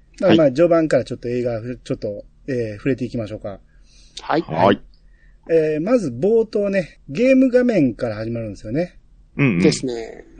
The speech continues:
Speaker 1: えー、あれはスーファミ版でいいんですかね？
Speaker 3: いや、あのー、
Speaker 1: プレステツーですか？
Speaker 3: ディーエス版じゃないですかね。あの、フローラとの出会いが
Speaker 1: ああ。
Speaker 3: 入ってたじゃないですか。
Speaker 1: あれは、
Speaker 2: そうですね。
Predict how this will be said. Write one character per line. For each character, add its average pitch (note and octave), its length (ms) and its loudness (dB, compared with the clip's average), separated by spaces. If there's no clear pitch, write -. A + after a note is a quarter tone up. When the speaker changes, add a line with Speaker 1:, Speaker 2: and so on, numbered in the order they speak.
Speaker 1:
え C3 340 -4
ー、 - 40 -12
あ - 40 -12
れ A3 100 -2
は G#3+ 460 0
ス - 240 -6
ー F3+ 80 0
フ - 80 -18
ァ G3+ 100 0
ミ A#3 160 -2
版 B3 240 0
で C4 80 -2
い G3+ 40 -2
い - 20 2
ん C#3+ 40 2
で A2+ 60 -2
す - 80 -16
か A2 140 -12
ね？ G#2 180 -12
Speaker 3:
い G#3+ 120 6
や、 A#3+ 280 6
あ G3 120 6
の F3+ 280 6
ー、 E3+ 40 2
Speaker 1:
プ - 20 2
レ E3+ 60 2
ス E3 160 2
テ D3+ 60 0
ツ D#3 60 0
ー - 20 0
で - 0 -
す - 0 -
か？ - 0 -
Speaker 3:
デ E3+ 80 0
ィ G#3+ 320 0
ー A3 80 6
エ G#3+ 40 6
ス G#3 360 2
版 G3 840 6
じ F#3 180 6
ゃ F#3 180 4
な B2 140 -2
い A#2+ 40 -6
で A#2+ 40 -12
す - 120 -8
か B2 140 -4
ね。 C#3 140 -6
あ D3+ 120 0
の、 D3 80 0
フ - 160 -2
ロ A3 120 8
ー - 20 6
ラ C#3 100 2
と A#2+ 120 -10
の A2+ 80 -12
出 C#3 180 0
会 D#3 120 4
い - 20 -4
が D3+ 180 0
Speaker 1:
あ E3+ 220 -2
あ。 A#2+ 80 -10
Speaker 3:
入 D#3 180 4
っ D3 40 0
て - 140 -12
た B2+ 80 -8
じ A#2+ 80 -8
ゃ A2+ 40 -8
な G#2+ 60 -10
い - 20 -12
で - 40 -16
す - 60 -8
か。 - 240 -12
Speaker 1:
あ A#3 80 0
れ C4+ 160 2
は、 C4 120 2
Speaker 2:
そ B3 180 0
う - 40 0
で - 60 -2
す F#2 60 -2
ね。 - 140 -14